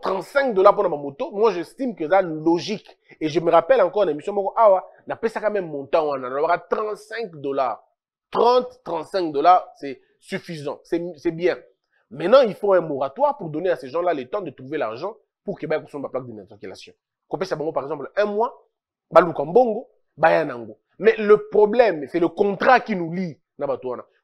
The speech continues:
Quand vous avez les trente-cinq dollars, qu'est-ce que bango bazui en contrepartie ? Bozo garantir bango nini ?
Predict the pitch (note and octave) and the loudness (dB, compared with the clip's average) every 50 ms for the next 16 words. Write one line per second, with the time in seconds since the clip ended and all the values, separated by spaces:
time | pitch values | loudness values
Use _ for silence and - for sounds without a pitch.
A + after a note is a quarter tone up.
0 | _ - C#4+ D#4 C4 A#3 A3 E3+ D#3+ F3 E3+ F#3+ A3+ G#3+ F3+ - - - E3 D#3 | _ 4 4 4 4 0 -2 4 6 6 6 6 6 4 4 2 0 -4 -8 -8
1 | D3 - G3 F#3+ F3+ D#3 C#3+ C3+ C#3+ C#3+ C#3 B2 - - _ - D4 D#4+ C4 - | -4 0 0 0 0 0 -2 -2 -2 0 -2 -2 -4 -4 _ 2 2 2 2 -2
2 | - - C4 G#3+ F#3 F#3+ F3+ F3+ G#3 A#3 G#3+ F3 D#3 D#3 D3 D#3 G3+ A3+ A3 - | 0 4 4 6 6 6 4 6 4 4 4 4 4 2 0 -4 -6 -8 -8 -10
3 | _ - - C#3+ D#3 C#3+ - F3 E3+ - D#3 D#3 - D3+ C3 - - C#3 C3 - | _ -16 -12 -12 -10 -4 -4 -4 -4 -4 -6 -4 -4 -4 -4 -4 -10 -20 -20 -20
4 | _ _ _ _ _ - E3+ A3 C4 A3+ G#3+ A3+ G3+ F#3 F3+ F#3 B3 B3 G#3+ F3+ | _ _ _ _ _ 4 6 8 8 8 10 8 8 8 6 2 0 0 2 2
5 | E3+ F3 F#3+ G3 G3+ G3+ G3 F3 D3 B2+ | 2 4 4 4 2 2 -2 -6 -8 -10